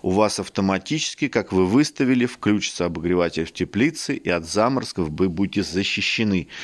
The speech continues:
именно в ту ночь, в которой это нужно. И он не будет включаться, э, если у вас там температура там выше пяти, там пять, десять и, и так далее, да.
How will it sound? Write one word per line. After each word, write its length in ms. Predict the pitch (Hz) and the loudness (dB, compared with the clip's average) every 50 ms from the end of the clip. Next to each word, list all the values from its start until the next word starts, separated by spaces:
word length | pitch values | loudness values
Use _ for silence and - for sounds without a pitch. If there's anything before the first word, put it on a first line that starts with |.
| - - - - | -12 -12 -6 0
именно 360 | - 117 110 104 98 95 90 | 2 2 4 4 2 2 0
в 100 | 82 - | 0 -4
ту 260 | - - - 135 165 | -4 2 4 6 6
ночь, 380 | 170 151 117 92 - - - - - - - - - - | 6 6 4 2 0 -2 -6 -10 -12 -18 -20 -20 -20 -20
в 80 | - - | -6 -2
которой 460 | - 87 - - 113 113 110 113 101 | -2 -2 2 2 2 4 4 4 2
это 160 | 95 - 104 | 2 2 2
нужно. 480 | 92 92 90 82 76 78 82 82 82 82 - - - - | 2 2 2 0 -2 -4 -6 -8 -8 -10 -14 -12 -6 -2
И 60 | 95 | 0
он 220 | 98 104 98 95 | 0 2 2 2
не 100 | 98 104 | 2 2
будет 280 | 104 104 101 95 90 - | 2 2 2 2 0 -2
включаться, 800 | - - 90 85 78 - 127 131 143 - - - 160 156 156 - - - - - - - - - - | -2 -4 -4 -4 0 0 2 0 0 -2 -4 -4 -4 -4 -4 -8 -14 -20 -20 -20 -20 -20 -20 -16 -10
э, 400 | - 85 82 85 85 85 85 82 87 | -4 -2 0 0 2 2 2 0 0
если 440 | 85 80 87 113 135 - - 113 101 | 0 2 2 2 2 2 2 2 2
у 80 | 95 | 4
вас 220 | 92 95 101 - - | 4 4 2 2 0
там 180 | - 87 82 | -2 -4 -4
температура 680 | 78 - 92 85 - 87 85 85 80 - 123 131 120 104 | -4 -4 -4 -4 -2 -2 -2 -2 0 2 2 2 2 2
там 340 | - - 90 90 92 95 92 | 0 -2 -2 -2 -2 -4 -6
выше 460 | - 95 85 80 92 107 - - - 98 | -8 -8 -2 0 2 2 2 0 -2 -6
пяти, 460 | - - 90 82 - - 127 135 135 | -4 -4 -4 -6 -2 0 0 0 2
там 240 | 135 - 85 80 76 | 0 -2 -2 -2 -2
пять, 280 | - 104 113 113 92 | -2 -2 0 0 -2
десять 380 | 82 85 98 101 - - 76 78 | -2 -2 -2 -2 -2 -6 -6 -6
и, 60 | 82 | -6
и 200 | 82 - - 101 | -4 -4 -4 -4
так 220 | - 101 87 87 | -2 -2 -4 -2
далее, 300 | 80 85 80 78 78 76 | -2 -2 -2 -2 -4 -6
да. 260 | 73 82 101 110 123 | -4 -2 -2 -2 -2